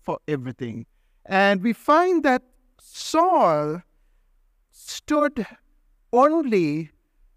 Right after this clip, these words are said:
for the things that seemed right in his own eyes. He was willing to be swayed around by people's opinions. Ever met somebody like that? Who can't take a decision?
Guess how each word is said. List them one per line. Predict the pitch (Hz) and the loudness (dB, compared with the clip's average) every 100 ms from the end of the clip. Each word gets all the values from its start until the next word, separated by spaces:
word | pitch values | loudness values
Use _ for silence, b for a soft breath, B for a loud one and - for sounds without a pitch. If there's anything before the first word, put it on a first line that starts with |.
| _ _ _ _ | _ _ _ _
for | - 233 | -2 0
the | 226 220 - | 0 -2 -2
things | 302 277 202 165 160 - | 0 2 2 -2 -4 0
that | 208 - | -2 -2
seemed | - 254 226 202 | -4 0 0 0
right | 185 196 226 - | 0 0 0 -2
in | 220 | 0
his | 202 175 - | 0 -2 -4
own | 180 175 180 - | -4 -2 -4 -6
eyes. | 160 156 127 123 - - - _ _ | -2 -2 -2 -8 -14 -20 -20 _ _
He | - 262 | -2 0
was | 254 254 196 | 4 2 2
willing | 254 294 302 | -2 -2 -4
to | 254 | -4
be | 240 254 | -4 -4
swayed | - - - 254 311 339 339 | -6 -12 -8 -4 -2 -2 0
around | 285 220 202 190 196 196 - | 0 0 0 0 -2 -6 0
by | 185 | 0
people's | 196 - 262 - 254 233 - - | 0 -2 -4 -2 -2 -2 -4 -10
opinions. | 196 240 233 190 143 127 - | -6 -2 0 0 -2 -6 -6
Ever | 240 269 320 | -4 -2 0
met | 247 254 - | 0 -2 -4
somebody | - 254 247 247 233 | -4 -2 -2 -4 0
like | 220 220 | 0 0
that? | - 233 - _ _ _ _ _ _ _ _ | -2 -2 -4 _ _ _ _ _ _ _ _
Who | 277 | -8
can't | 269 269 302 320 | -2 2 4 2
take | - 311 294 | -2 -4 -4
a | |
decision? | 190 233 240 269 - 269 262 | -4 -6 -6 -6 0 0 -2